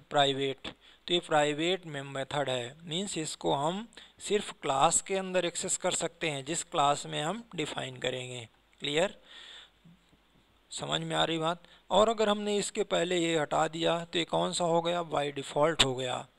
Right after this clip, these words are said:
अब कहाँ default access होता है, कहाँ private, कहाँ protected, कहाँ public, इतनी बातें समझ में आई। Access modifier क्या होता है, चार होते हैं, कितने प्रकार के होते हैं, क्यों, ये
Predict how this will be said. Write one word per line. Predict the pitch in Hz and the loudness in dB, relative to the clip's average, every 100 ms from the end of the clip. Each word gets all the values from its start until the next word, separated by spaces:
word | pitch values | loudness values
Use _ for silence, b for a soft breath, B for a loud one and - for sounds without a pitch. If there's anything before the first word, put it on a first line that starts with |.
| B B B B B | B B B B B
अब | 151 135 - | -4 -4 -2
कहाँ | 151 131 170 156 | -2 0 0 0
default | 147 - 143 165 | -2 4 4 4
access | 170 - 180 - | -2 -4 -4 -4
होता | 165 175 160 | -2 2 2
है, | 156 | 0
कहाँ | - 143 143 | -4 -4 -4
private, | - 131 127 139 160 - - | 0 0 0 -2 -2 -4 -8
कहाँ | 139 135 | -6 -4
protected, | - 135 - 143 - 180 - | -4 -4 -4 -8 -4 -6 -4
कहाँ | 147 139 143 | -8 -6 -6
public, | 147 127 131 123 _ - _ _ - _ | -4 -4 -4 -4 _ -20 _ _ -20 _
इतनी | 147 - 151 | -18 -10 0
बातें | 147 147 165 | 0 0 -2
समझ | 143 147 156 | -6 -6 -6
में | 151 | -6
आई। | 151 175 180 190 | -6 -6 -8 -10
Access | - 156 - | -6 -6 -4
modifier | 143 147 139 143 139 | -2 -2 0 -2 -2
क्या | - 147 | -2 2
होता | 147 151 160 147 | 2 2 0 -2
है, | 147 165 - B B B B B B B - | -2 -8 -14 B B B B B B B -4
चार | - 139 147 | 2 4 4
होते | 151 - | 2 -2
हैं, | 160 151 151 | -4 -4 -6
कितने | 151 156 143 | -10 -10 -8
प्रकार | - 139 143 160 | -6 2 4 4
के | 170 | 0
होते | 151 151 - | 0 0 -2
हैं, | 147 139 147 170 170 _ b b _ _ _ _ _ _ - | -6 -6 -10 -14 -18 _ b b _ _ _ _ _ _ -8
क्यों, | 180 180 180 165 | -2 -2 -2 -2
ये | 147 | -4